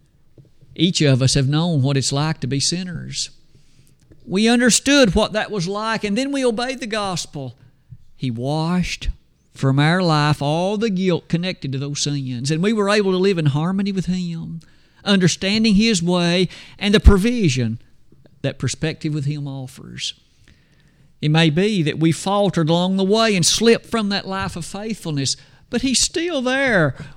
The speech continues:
wanting the sheep that's gone astray to come back home. Jesus talked about that in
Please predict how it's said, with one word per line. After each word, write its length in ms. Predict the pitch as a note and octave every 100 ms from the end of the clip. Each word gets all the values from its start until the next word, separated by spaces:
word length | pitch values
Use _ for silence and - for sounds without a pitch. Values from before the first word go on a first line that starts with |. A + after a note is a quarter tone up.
| -
wanting 520 | G3+ C4 D#4+ D#4+ C4
the 100 | A3+
sheep 480 | - - C#4 C4 -
that's 180 | F#3+ -
gone 240 | A#3 A3+
astray 460 | F3+ - G#3 G#3+ F3+
to 60 |
come 220 | - F3+ D#3
back 220 | D3+ -
home. 580 | D3 C#3+ A2+ G#2 G2 F#2+ - _ _ _ _ _ _ _ - -
Jesus 400 | A#2 E3 E3+ C3
talked 280 | - C3+ -
about 280 | C#3 C#3 C3+
that 260 | C3+ D3+
in 240 | D3 C3